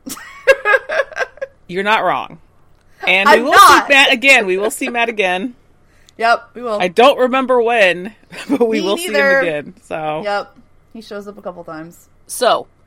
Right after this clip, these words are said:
Speaker 2: Carlos now meets up with Farah elsewhere. It could be a hotel room, her apartment, I don't know. And she's like, "Well, I'm leaving. I've got, like, a new summit for a company I used to work for."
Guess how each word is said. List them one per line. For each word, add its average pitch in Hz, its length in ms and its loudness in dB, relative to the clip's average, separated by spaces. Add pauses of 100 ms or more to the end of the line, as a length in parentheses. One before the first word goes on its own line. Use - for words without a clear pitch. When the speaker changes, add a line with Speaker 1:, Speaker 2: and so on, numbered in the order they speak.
(540)
Speaker 2:
Carlos 330 500 -2
now 220 280 -2
meets 233 300 -8
up 214 200 -2
with 208 180 -10
Farah 170 500 -4
elsewhere. 180 680 -2
It - 120 -20
could 208 100 -16
be 196 80 -10
a 175 60 -8
hotel 147 360 -10
room, 147 480 -12
her 160 120 -10
apartment, 151 480 -12
I 143 140 -10
don't - 100 -14
know. 98 180 -18 (1300)
And 196 420 2
she's 220 160 -6
like, 220 260 0
"Well, 277 260 0
I'm 254 220 -2
leaving. 233 580 -6 (1040)
I've 185 200 -4
got, 202 200 2
like, 196 200 -2
a 190 40 -4
new 190 140 -6
summit 180 320 -10
for 175 140 -8
a 165 40 -8
company 165 340 -10
I 151 40 -6
used 139 220 -12
to - 60 -14
work - 220 -18
for." - 360 -18